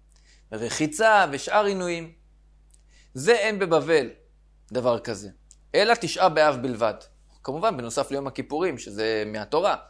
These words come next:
אבל חוץ מיום הכיפורים יש רק את תשעה באב, שזה היום היחיד שהוא נקרא כמו חומרות של תענית ציבור בבבל. לעומת זאת, שאר התעניות שנראה במהלך המסכת,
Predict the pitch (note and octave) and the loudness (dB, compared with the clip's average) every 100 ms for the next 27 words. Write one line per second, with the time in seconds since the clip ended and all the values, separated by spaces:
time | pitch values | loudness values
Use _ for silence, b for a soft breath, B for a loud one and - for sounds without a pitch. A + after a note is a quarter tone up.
0 | - G2 G2+ - - - F3 F#3+ F3+ D3 | -14 -10 -10 -4 -4 -2 -4 -2 -2 -4
1 | D3+ F3+ A3 F#3+ - A3 A3+ F3+ D3+ F3+ | -4 -2 -2 -4 0 0 0 -8 -4 -2
2 | D3+ D#3+ F3 G3+ G3+ b b b C#3+ C#3 | 2 4 4 4 0 b b b -6 2
3 | E3+ F#3 F3+ D#3 C#3+ A#3 B3+ G#3 F3+ E3 | 2 2 0 -2 0 0 0 0 -4 -4
4 | E3 F3+ F3+ F3+ - _ A#2 - E3+ D3+ | 0 0 0 -6 -8 _ -20 -8 -4 0
5 | F#3+ F3+ C#3+ D3 D#3 - C#3+ D3 C3+ B2 | -2 -2 0 0 -2 -6 -6 -4 -4 -2
6 | A#2 A#2 G#2 b b b b - B2 D#3 | -2 -4 -6 b b b b -8 -4 0
7 | A3 D3 D3+ - F#3+ G3 F3+ D3+ C#3 D#3+ | 0 0 -4 0 2 2 2 0 0 -2
8 | C#3+ A#2+ B2+ D3 B2+ A#2 D3 C#3+ B2+ A#2+ | -4 -4 -2 0 0 0 0 -2 -6 -4
9 | E3 - A#2+ - | -2 -2 -8 -12